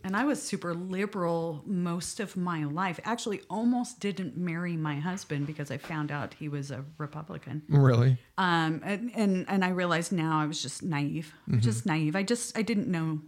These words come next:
Speaker 1: enough. But yeah, it's <laughs>
Speaker 2: Y-, yeah, a-, a-, and then I went, uh, kinda like Grant. I'm, like, socially liberal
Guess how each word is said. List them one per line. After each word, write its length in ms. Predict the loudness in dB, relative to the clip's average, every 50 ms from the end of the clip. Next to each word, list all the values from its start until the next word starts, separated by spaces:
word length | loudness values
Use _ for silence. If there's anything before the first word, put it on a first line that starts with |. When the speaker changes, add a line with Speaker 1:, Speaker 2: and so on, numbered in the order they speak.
| -14 -18 _ -6
Speaker 1:
enough. 480 | -4 -2 0 0 0 -2 -4 -6 -10 -6 -2
But 260 | -2 -2 -2 -4 -6
yeah, 240 | -4 -2 -2 -2 -4 -6 -8
it's 440 | -10 -10 -8 -8 -10 -12 -12 -12 -12 -8 -8 -6 -4
<laughs> 200 | -4 -4 -4 -4 -4 -4 -4 -4
Speaker 2:
Y-, 160 | -2 -2 -2 -2 -4 _ 2
yeah, 360 | 4 4 4 4 4 2 0 2 2
a-, 40 | 0
a-, 180 | 0 2 4 4
and 120 | 6 6
then 120 | 6 6
I 140 | 6 6 4
went, 240 | 6 6 4 2 0 -2 -10 -20 -20 -20 -20 -16 -12 -12
uh, 300 | -12 -12 -12 -12 -10 -6
kinda 300 | -2 2 2 4 4 4
like 180 | 4 2 2 0
Grant. 380 | 0 0 2 2 2 2 0 2
I'm, 160 | 2 4 4
like, 220 | 4 4 2 0 2
socially 720 | 2 4 4 6 6 6 4 2 2 2 4 4 4 4 4
liberal 720 | 4 4 4 4 4 4 2 4 4 4 4 4 2 0